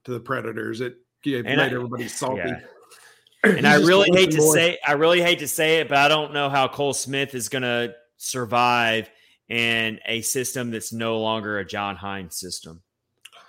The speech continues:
Speaker 1: That's true. You're right.
Speaker 2: A, a, a Cole Smith can survive in a John Hynes system, 'cause a John Hynes system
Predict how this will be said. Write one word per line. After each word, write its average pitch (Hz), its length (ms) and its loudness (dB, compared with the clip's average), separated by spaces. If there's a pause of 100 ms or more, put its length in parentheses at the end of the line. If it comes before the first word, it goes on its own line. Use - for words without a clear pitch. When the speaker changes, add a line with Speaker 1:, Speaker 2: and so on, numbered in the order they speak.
(920)
Speaker 1:
That's 123 280 -8
true. 123 440 -6 (120)
You're 123 180 -6
right. 127 400 -4 (180)
Speaker 2:
A, 117 100 -4 (360)
a, 127 100 4 (160)
a 156 80 4
Cole 190 280 4
Smith 190 400 2
can 170 120 0
survive 147 540 6
in 123 80 -2
a 120 60 -4
John 123 280 0
Hynes 123 240 0
system, 110 380 -6
'cause 104 180 -8
a 107 80 -8
John 127 300 0
Hynes 135 280 -2
system 113 560 -6